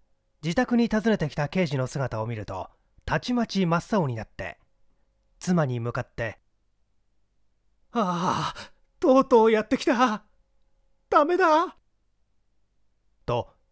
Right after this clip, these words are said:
震えた声で言った。警察に連れて行かれると、ただわけもなくペコペコとお辞儀をして恐れ入るのだった。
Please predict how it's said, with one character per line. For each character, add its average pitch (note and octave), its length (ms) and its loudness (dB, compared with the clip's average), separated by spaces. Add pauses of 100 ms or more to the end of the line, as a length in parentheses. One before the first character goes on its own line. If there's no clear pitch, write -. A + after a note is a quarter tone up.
(120)
震 F#3+ 280 4
え F#3 80 2
た E3+ 120 0
声 C#3 220 -2
で G2+ 60 -10
言 G2 80 -12
っ - 120 -20
た。 G2+ 240 -8 (1800)
警 G3+ 160 2
察 F#3+ 260 0
に F3+ 140 0
連 - 160 -4
れ F3 80 0
て E3 100 -2
行 D#3+ 100 -4
か D3+ 80 -2
れ D3 120 -2
る C#3 100 -2
と、 C3 240 -2 (400)
た C4+ 140 0
だ G#3 180 4
わ A#3+ 100 2
け B3+ 120 0
も F#3+ 160 0
な F#3 100 0
く C3+ 240 -4 (140)
ペ C#4 100 -4
コ C#4 100 -2
ペ F#3 120 -2
コ C3 120 -6
と G2+ 200 -8
お A#2+ 80 -6
辞 G#3 120 -4
儀 F#3+ 140 -2
を F3 80 -2
し - 140 -10
て D3 160 -2
恐 C3+ 260 -4
れ F3 80 0
入 A#2+ 120 -4
る B2 100 -6
の G#2+ 80 -8
だ F#2+ 80 -12
っ - 120 -18
た。 E2 280 -12